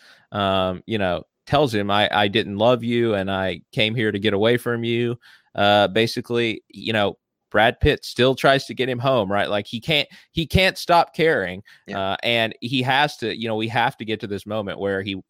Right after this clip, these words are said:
Speaker 1: literally watches his father die in, uh, space. And I think I, I love the way that that scene, another, you know, that's another scene where I love the way that it's shot and the way that, uh, you know, you see Tommy Lee Jones floating away. And at first you see, like,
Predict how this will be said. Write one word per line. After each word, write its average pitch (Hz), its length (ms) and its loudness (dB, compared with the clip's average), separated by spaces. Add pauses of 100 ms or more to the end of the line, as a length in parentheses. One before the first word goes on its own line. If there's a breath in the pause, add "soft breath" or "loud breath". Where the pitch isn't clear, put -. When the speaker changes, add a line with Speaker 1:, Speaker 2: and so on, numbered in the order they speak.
Speaker 1:
literally 107 360 -4
watches 107 440 0
his 98 120 -16
father 104 460 0 (380)
die 110 300 4
in, 95 280 -2 (300)
uh, 95 400 -2
space. 120 640 -2
And 101 200 -2
I 113 100 2
think 135 260 -2 (180)
I, 87 120 -2
I 113 180 2
love 123 240 0
the 113 80 -2
way 107 120 2
that 101 80 -2
that 95 180 -2
scene, - 200 -12
another, 117 520 0 (260)
you 113 120 -8
know, 104 80 -4
that's 107 180 -4
another 117 220 0
scene 107 240 -8
where 101 100 0
I 101 40 0
love 101 220 -2
the 101 80 -2
way 98 120 0
that 92 120 -2
it's 85 120 -8
shot 101 400 2
and 95 120 -12 (360 soft breath)
the 110 80 -2
way 107 260 4
that, 95 260 0 (280)
uh, 98 180 -2
you 113 140 -6
know, 107 60 -2
you 104 200 -6
see 139 200 -6
Tommy 117 280 -2
Lee 107 120 -4
Jones 101 220 -4
floating 110 360 -4
away. 101 260 2
And 95 140 -2
at - 180 -2
first 117 300 0
you 107 80 -6
see, 110 220 -2
like, 98 280 0